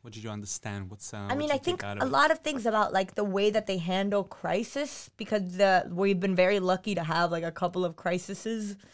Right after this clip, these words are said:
Speaker 2: Crises? Crises. Cris-, crisanthiums.
Speaker 1: <laughs>
Speaker 2: Um,
Speaker 1: Cries eye.
Speaker 2: <laughs> We've been lucky to have cri-, cries eyes, uh, since the beginning of this year, which was when we started. Like, the,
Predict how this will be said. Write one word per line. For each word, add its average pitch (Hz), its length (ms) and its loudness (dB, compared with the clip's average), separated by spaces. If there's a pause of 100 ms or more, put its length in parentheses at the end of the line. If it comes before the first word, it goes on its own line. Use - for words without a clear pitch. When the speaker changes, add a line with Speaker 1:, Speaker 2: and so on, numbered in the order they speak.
(260)
Speaker 2:
Crises? 269 720 -2 (380)
Crises. 175 840 0 (680)
Cris-, - 420 0
crisanthiums. 196 1000 0
Speaker 1:
<laughs> - 40 -10 (460)
Speaker 2:
Um, 196 280 8
Speaker 1:
Cries 143 200 6
eye. 101 280 2
Speaker 2:
<laughs> 311 560 2 (880)
We've 254 120 0
been 285 120 8
lucky 311 180 8
to 320 60 6
have 285 180 6
cri-, 240 260 6 (220)
cries 254 280 6
eyes, 185 320 6
uh, 185 460 8
since 233 400 4
the 214 100 0
beginning 233 380 0
of 202 100 2
this 190 200 -2
year, 226 260 4
which 190 180 0
was 180 100 -2
when 185 140 2
we 185 100 2
started. 202 560 6
Like, 170 240 0
the, 165 280 0